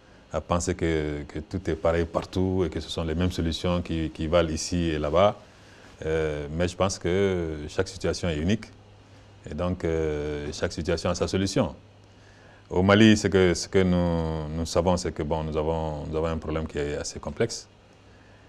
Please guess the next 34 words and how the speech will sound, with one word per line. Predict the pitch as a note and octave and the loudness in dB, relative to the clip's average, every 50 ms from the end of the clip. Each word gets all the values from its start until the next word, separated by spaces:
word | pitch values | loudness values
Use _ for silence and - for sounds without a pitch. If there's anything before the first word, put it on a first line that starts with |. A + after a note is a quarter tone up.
| - - - | -18 -8 -4
et | D#2+ D#2+ D#2 D#2+ D#2+ D#2 D#2 D#2 D2+ D2+ D#2 | -2 -2 0 0 0 0 0 -2 -4 -4 -6
qui | - E2 D#2 | -6 -4 -2
va | D#2 D#2+ | 0 -2
sans | D#2+ - - D#2 | 0 -2 -4 -2
doute | D2+ F#2+ F#2 - - D#2+ | -2 -2 -4 -4 -4 -6
se | - - D#2+ | -6 -6 -6
régler | D2+ D2+ D2+ D#2 F2 F2+ E2+ E2+ E2 D#2 D2 D2 D#2 D2+ D2+ - D2+ | -6 -6 -4 -4 -4 -2 -2 -4 -4 -4 -6 -6 -8 -10 -10 -10 -10
en, | D2+ | -12
en | D2+ | -6
trois | - - F2+ E2 | -2 0 0 2
étapes. | E2+ E2 - G2+ - - - - - - _ _ _ _ - - - - - - - - - - - - - | 2 2 2 2 2 0 -4 -20 -20 -20 _ _ _ _ -20 -20 -20 -20 -20 -20 -20 -20 -20 -20 -18 -14 -12
Euh, | D#2 D2+ D2 D2+ | -10 -8 -6 -6
actuellement, | D#2 - - F2 D#2+ E2+ F#2 | -6 -6 -4 -2 -2 0 -2
nous | F2+ D#2 | -2 -2
sommes | - F2 E2+ | -4 -4 -4
dans | E2 D#2 | -2 -2
la | D#2 | -2
première. | - - F2+ E2+ E2+ D#2 D2 - - - - - - - - - - - - - - - - - - | -2 0 0 0 0 0 -2 -4 -10 -20 -20 -20 -20 -20 -20 -20 -20 -20 -20 -20 -20 -20 -20 -20 -18
Ça, | - - - - E2 E2 | -16 -6 -2 0 0 0
c'est | - - E2 | 0 -4 -4
la | D2+ D2+ | -4 -4
récupération | D#2 D2+ - - - D#2+ D#2 D2+ - - - E2 E2 D#2+ | -6 -8 -10 -10 -8 -6 -6 -6 -6 -6 -6 -6 -6 -6
des, | D#2+ D2+ D2+ D2 | -6 -6 -6 -6
des, | D2 D2 D2 C#2+ | -8 -8 -10 -10
des | C#2+ C#2+ C#2+ D2 | -10 -12 -12 -10
grandes | D2 D#2 D#2+ D#2+ D#2 D2 | -8 -6 -6 -4 -4 -4
villes, | C#2 D#2+ D#2+ E2 E2 D#2 | -4 -4 -4 -2 -4 -4
des | D2+ | -4
grandes | D2 D#2+ D#2+ D#2 D#2 | -4 -4 -4 -4 -4
agglomérations | D2 C#2+ D2 D2+ D2+ D2+ D2 - - D#2+ | -6 -6 -6 -6 -6 -6 -6 -6 -8 -10
du | D2 C#2+ | -10 -10
pays. | - - C#2+ D2 D#2+ F2+ G2+ A2 - - - - - - - - - - - - - - - D#2 | -10 -10 -10 -8 -6 -8 -8 -10 -12 -18 -20 -20 -20 -20 -20 -20 -20 -20 -20 -20 -20 -18 -12 -10
Et | D2+ D2+ D2+ D2+ D2 D2+ D2+ D2 D2+ D2+ D2 C#2+ C#2+ C#2+ C#2 C#2 C#2 D2 C#2+ D2 | -8 -6 -6 -6 -6 -6 -6 -6 -6 -8 -8 -8 -10 -10 -10 -12 -12 -14 -12 -12
ensuite, | D2+ E2 - - G2 - - - - | -10 -6 -4 -2 -4 -4 -4 -8 -16